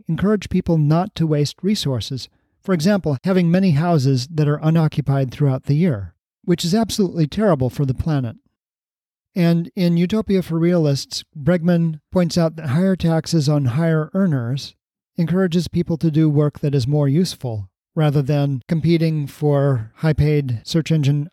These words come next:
optimization jobs, for example. Now, you may be thinking, do we really need something as radical as a universal basic income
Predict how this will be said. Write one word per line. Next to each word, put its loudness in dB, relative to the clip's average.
optimization 0
jobs, -4
for -12
example. -6
Now, 2
you 2
may 0
be 0
thinking, -2
do 0
we 2
really 2
need 0
something -2
as 2
radical 0
as -2
a 2
universal 2
basic -2
income -4